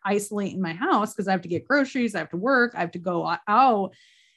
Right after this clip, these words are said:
And I think, like, I, I'm like, "Oh, thank goodness mine was mild. The vaccine did its part." But she was like, "For me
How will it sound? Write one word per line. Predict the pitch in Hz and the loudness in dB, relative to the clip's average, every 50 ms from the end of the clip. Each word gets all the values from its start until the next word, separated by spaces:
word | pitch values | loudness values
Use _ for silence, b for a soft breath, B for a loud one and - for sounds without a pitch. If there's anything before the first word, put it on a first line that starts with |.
| b b - | b b -2
And | 220 214 | 0 2
I | 208 202 | 2 2
think, | 202 - 240 220 226 196 190 | 2 2 2 2 2 0 0
like, | 208 202 202 202 - | 0 0 0 -2 -4
I, | - 185 190 214 226 226 226 190 - | -6 -2 2 2 4 2 2 0 0
I'm | 220 226 240 247 | 2 2 4 4
like, | 233 190 185 185 - | 4 2 0 -2 0
"Oh, | 214 233 226 185 185 | 2 4 4 4 2
thank | 190 - 233 220 202 196 - 170 | 0 -2 0 0 0 -2 -2 0
goodness | 233 247 254 247 220 196 185 - - | 2 4 4 4 4 2 0 -2 -2
mine | 208 202 196 214 208 | 0 0 2 2 2
was | 190 170 151 | 0 0 0
mild. | 180 196 226 269 254 208 196 185 | -2 0 2 4 4 4 2 0
The | 185 208 | 0 0
vaccine | 180 208 196 196 196 - - 202 196 196 180 | 2 2 2 0 0 -2 -2 0 2 2 2
did | 185 196 196 190 175 | 2 0 0 0 -2
its | - - 196 - - | -2 -4 -6 -8 -8
part." | - - - 233 294 320 | -8 -2 0 2 2 2
But | 220 185 180 | 2 -2 -6
she | - - 208 | -2 -2 -2
was | 185 185 | 0 0
like, | 190 180 180 | -2 -2 -2
"For | - - 202 | -4 -4 -2
me | 196 180 180 185 196 240 294 359 381 359 | -2 0 -2 -2 -2 -2 -2 -2 -4 -8